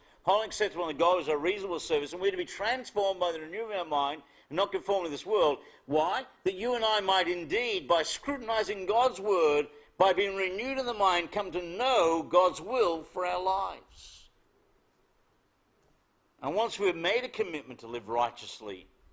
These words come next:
toward God, and we're maintaining that commitment, you and I will want to know by proof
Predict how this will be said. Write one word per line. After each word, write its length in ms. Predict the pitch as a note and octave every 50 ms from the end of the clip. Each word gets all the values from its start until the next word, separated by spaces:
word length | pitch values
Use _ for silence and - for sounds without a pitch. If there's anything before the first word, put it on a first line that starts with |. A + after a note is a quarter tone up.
| - _ _ _ _ _ -
toward 320 | - A2 G#2 G#2 G#2 G2 F2+
God, 320 | G2 F2+ F2 F2 G#2 A#2+ - _ _ _ _ _ _ _ _ _ _ _ _ _ _ _ _ _
and 180 | C3+ D3+ E3+ F3
we're 160 | F3+ F3+ F3
maintaining 680 | F3 E3+ E3+ F3 D#3 - - G#3+ A3 B3 B3 A3+ G#3
that 180 | F#3+ F3+ E3 -
commitment, 880 | - F3 D#3 D3 C#3 B2+ - G2+ F#2+ G#2+ D3 E3+ - - - - - - _ _ _ _ _ _ _ _ _ _ _ _ _ _ _ _ _ _ _ _
you 160 | B2+ D#3 F3+
and 80 | G3 G3+
I 120 | G#3 G#3
will 220 | G#3 G#3 G#3+ A3 G3+
want 300 | G3+ A3+ B3 C4 A#3+ -
to 200 | - A3+ G3 E3+
know 280 | D#3 C#3 B2 A2+ G#2+ G2
by 180 | A2+ A2+ A2
proof 600 | G#2 - - - B2 G#2+ F#2+ E2+ - - - -